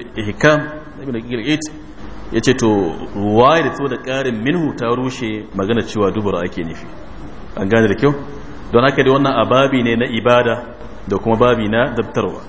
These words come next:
Sannan wanke hannun mustahab ne. Mustahab ne. Dama kuma wannan yayi mai ya tabbata. An gane? In za ka yi alwala za ka fara me? Wanke hannuwanka.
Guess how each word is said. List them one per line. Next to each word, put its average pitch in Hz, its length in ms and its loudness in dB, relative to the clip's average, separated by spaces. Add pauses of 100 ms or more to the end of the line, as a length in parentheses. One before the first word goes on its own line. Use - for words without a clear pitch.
(520)
Sannan 107 280 -2
wanke 135 240 4
hannun 139 480 2 (540)
mustahab 117 680 0
ne. - 60 -12 (1300)
Mustahab 107 500 2
ne. 85 80 -12 (1120)
Dama 131 260 6
kuma 139 260 2
wannan 120 160 2
yayi 123 240 4
mai 117 120 0
ya 117 140 6
tabbata. 101 460 -4 (580)
An 104 140 4
gane? 139 240 6 (540)
In 120 140 4
za 131 140 8
ka 131 120 0
yi 127 100 6
alwala 117 300 4
za 127 120 4
ka 127 80 -2
fara 117 220 2
me? 123 100 -4 (1400)
Wanke 120 400 2
hannuwanka. 98 560 -4